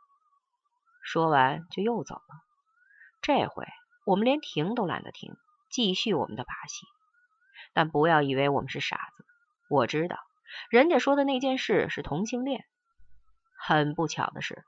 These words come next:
我们俩都是坚定的异性恋者。我的情况尚属一般，年兄不仅是坚定的异性恋，而且还有点骚，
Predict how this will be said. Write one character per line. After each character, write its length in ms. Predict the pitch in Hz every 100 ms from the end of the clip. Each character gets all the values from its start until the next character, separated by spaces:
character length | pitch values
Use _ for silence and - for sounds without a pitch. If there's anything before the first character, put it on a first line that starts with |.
| _ - - -
我 200 | 247 240
们 100 | 302
俩 180 | 285 123
都 160 | 247
是 140 | 262 185
坚 340 | - 269 277
定 160 | 269 180
的 100 | -
异 300 | - 269 156
性 180 | 147 135
恋 200 | 131 -
者。 120 | - _ _ _ _ _ _ _
我 240 | - 180 190
的 80 | 214
情 180 | 147
况 160 | 151 143
尚 180 | - 139
属 120 | -
一 120 | -
般， 220 | - - - _ _ - - -
年 260 | 208 220 302
兄 380 | - 285 240 -
不 220 | - 175 143
仅 180 | 135
是 140 | 123 -
坚 260 | 180 175
定 160 | 175 151
的 80 | 139
异 120 | 156
性 180 | 151 151
恋， 140 | 165 - _ _
而 180 | - 269
且 300 | - - -
还 160 | - 240
有 140 | 262
点 160 | 285 -
骚， 320 | - 196 233